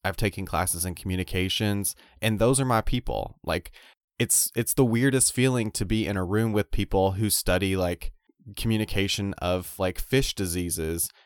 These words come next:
the communication of, like, sexually transmitted diseases, or I guess sexually transmitted infections now. Um, but you have all these people that study different contexts,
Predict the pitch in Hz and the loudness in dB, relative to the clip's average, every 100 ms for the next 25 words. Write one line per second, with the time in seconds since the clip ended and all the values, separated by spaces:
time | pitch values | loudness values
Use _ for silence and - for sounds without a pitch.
0 | _ 104 104 - 107 104 - 101 - 104 | _ -4 -4 -2 -4 -2 -2 -2 0 -2
1 | 98 - 92 90 - - 90 - - 107 | -2 0 2 0 -4 -6 -4 -2 0 0
2 | - 104 - 98 101 - 90 87 80 78 | 0 -2 0 0 0 -2 -4 -4 -4 -4
3 | 85 80 80 82 - _ - - 95 92 | -4 -4 -4 -4 -6 _ -20 -8 -2 0
4 | - 92 87 - - - 92 101 90 95 | -2 -4 -2 0 0 -2 -2 -4 -4 -4
5 | 87 85 85 85 - 90 - 80 - 82 | -4 -4 -6 -8 -6 -6 -6 -12 -12 -12
6 | - - - - 117 117 107 95 101 127 | -14 -20 -20 -2 2 2 0 -4 -2 0
7 | 131 - 131 131 117 - - 120 131 - | -2 0 2 4 2 -4 0 2 2 2
8 | 127 123 113 98 - - 101 117 110 - | 0 0 0 0 -2 -2 0 0 -2 -4
9 | - 95 - 113 123 98 - - 90 101 | -10 -8 -2 -2 -2 -6 -8 -10 -8 -4
10 | 123 127 - - | -2 -2 -4 -6